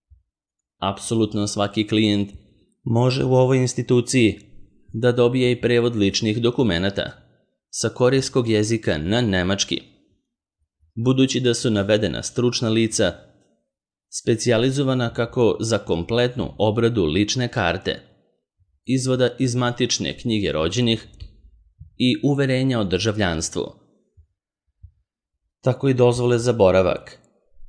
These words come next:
ali i radne dozvole, a svakako prevode i overavaju i izvod iz matične knjige umrlih i venčanih, potvrdu o prebivalištu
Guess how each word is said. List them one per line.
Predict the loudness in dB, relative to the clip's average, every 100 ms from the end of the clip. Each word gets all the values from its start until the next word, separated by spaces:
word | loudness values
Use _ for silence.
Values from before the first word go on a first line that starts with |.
| -20 -18
ali | -4 0 2
i | 2
radne | 2 0 0
dozvole, | 2 2 2 2 0 -4 -18 _ _ _ _ _ -20 -18 -10
a | -6
svakako | -4 -4 -2 -2 -2
prevode | -2 -2 -2 0 2 0 -4 _ -10
i | -2 -2 -2 0
overavaju | 2 4 2 0 0 2 2 -2 -10 _ _ _ _ _ _ _ _ _ _
i | -2 0 2
izvod | 0 2 0
iz | 0
matične | 0 0 0 -2 -2 -6 -2
knjige | -2 -2 -2
umrlih | 0 2 2 2 -2 -14 _ -4
i | 0
venčanih, | 2 0 0 0 -2 -10 _ _ _ _ _ _ _ -20 -20 -10 -2
potvrdu | -2 0 0 4
o | 4
prebivalištu | 2 0 2 2 4 2 0 -2